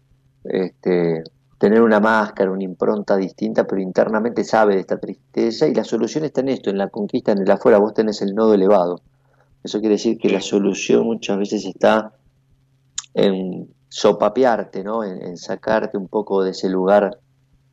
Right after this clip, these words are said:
Speaker 1: de, de ese agujero y de, de resentir ese agujero interior y darte cuenta
Speaker 2: Ujú.
Speaker 1: que en realidad el agujero ese lo tenemos todos y que en
Speaker 2: Claro.
Speaker 1: realidad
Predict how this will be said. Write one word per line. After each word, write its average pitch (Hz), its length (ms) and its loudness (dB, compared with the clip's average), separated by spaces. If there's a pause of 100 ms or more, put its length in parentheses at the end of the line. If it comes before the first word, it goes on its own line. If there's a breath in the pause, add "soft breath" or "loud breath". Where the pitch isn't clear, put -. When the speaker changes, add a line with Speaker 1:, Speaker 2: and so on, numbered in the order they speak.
(120)
Speaker 1:
de, 90 140 -2
de 95 120 -2
ese 92 160 -2
agujero 104 680 4
y 92 180 -6
de, 90 180 -4
de 90 100 -2
resentir 92 500 -2
ese - 140 0
agujero 101 280 2
interior 107 840 4 (540)
y 104 120 2
darte 113 320 4
cuenta 127 220 0
Speaker 2:
Ujú. 113 40 4
Speaker 1:
que 107 40 2
en 101 60 -2
realidad 98 200 2
el 117 60 4
agujero 107 320 2
ese 107 180 2
lo 98 120 2
tenemos 95 260 -4
todos 87 500 0 (680)
y - 140 -8
que 95 480 2
en - 80 -6
Speaker 2:
Claro. 120 180 2
Speaker 1:
realidad 107 500 4